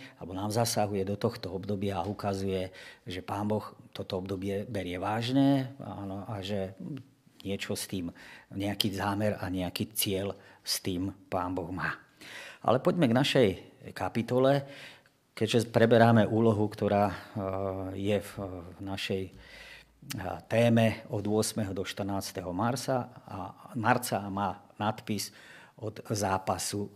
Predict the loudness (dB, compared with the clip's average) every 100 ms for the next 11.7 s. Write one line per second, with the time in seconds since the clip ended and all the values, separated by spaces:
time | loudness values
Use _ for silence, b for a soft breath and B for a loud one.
0 | -10 -8 -8 -10 -8 -8 -6 -6 -6 -6
1 | -10 -14 _ B B B B B B 4
2 | 4 6 4 6 6 6 4 -2 -10 _
3 | _ _ _ _ _ -8 2 4 6 4
4 | 4 2 0 0 0 -4 -4 -4 -2 -4
5 | -2 0 2 4 0 -2 2 6 6 4
6 | 2 -2 0 0 -2 -2 -4 -2 0 0
7 | 0 -2 -4 -6 b b b b -4 -2
8 | 2 2 2 0 -2 -2 -4 -8 b b
9 | b b -6 4 4 4 0 -2 -4 -6
10 | b b b b 2 4 4 -2 -10 -20
11 | _ 0 2 0 -2 -6 -12